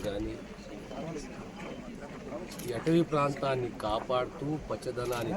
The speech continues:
పెంచుతూ, టూరిజాన్ని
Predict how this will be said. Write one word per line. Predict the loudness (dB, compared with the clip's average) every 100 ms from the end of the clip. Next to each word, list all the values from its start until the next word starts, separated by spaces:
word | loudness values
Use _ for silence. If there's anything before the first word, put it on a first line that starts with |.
| 0
పెంచుతూ, | -2 -4 -4 0 2 2 -2 -8 -8 -8 -8 -10 -10 -8 -8 -8 -10 -10 -10 -10 -10 -10 -10 -10 -10 -10 -10 -10 -10 -12 -12 -12 -12 -12 -12 -12 -12 -10 -8 -8 -6 4
టూరిజాన్ని | 6 8 8 8